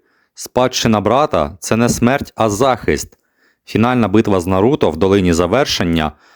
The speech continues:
стала моментом істини. Саске намагався розірвати останній зв'язок, але програв ідеологічно. Визнавши поразку, він нарешті прийняв почуття,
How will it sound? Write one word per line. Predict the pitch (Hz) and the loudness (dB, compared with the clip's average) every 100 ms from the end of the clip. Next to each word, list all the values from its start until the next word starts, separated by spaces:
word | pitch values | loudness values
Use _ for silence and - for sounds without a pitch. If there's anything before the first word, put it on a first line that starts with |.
| _ | _
стала | - - 160 175 | -10 -2 0 2
моментом | 151 113 110 117 117 - | 2 2 0 -2 -4 -2
істини. | 127 113 - 85 78 73 - _ - _ - | 0 0 0 -2 0 -2 -6 _ -20 _ -12
Саске | - 170 170 170 | -4 -4 0 0
намагався | 143 139 156 170 143 | 0 0 -2 0 2
розірвати | 127 117 120 151 165 | 2 2 2 0 2
останній | 123 - - 139 147 139 | -2 -2 -4 -2 0 0
зв'язок, | 123 139 127 147 - - _ _ - | 2 2 2 2 0 -8 _ _ -4
але | 151 196 | 0 2
програв | 185 156 147 170 - | 2 0 2 0 -2
ідеологічно. | 135 139 143 143 143 151 - - 78 73 - _ _ _ 98 | -2 2 2 2 2 0 -2 -2 -2 -2 -8 _ _ _ 2
Визнавши | 107 135 120 107 - | 4 4 4 2 -2
поразку, | - 98 117 139 - 82 80 | 0 0 0 -2 -2 -2 0
він | 92 131 | 0 0
нарешті | 131 143 180 - | 2 0 -2 -2
прийняв | 135 113 104 117 - | 0 2 2 0 0
почуття, | 101 - 104 - 113 | -2 -2 -4 0 0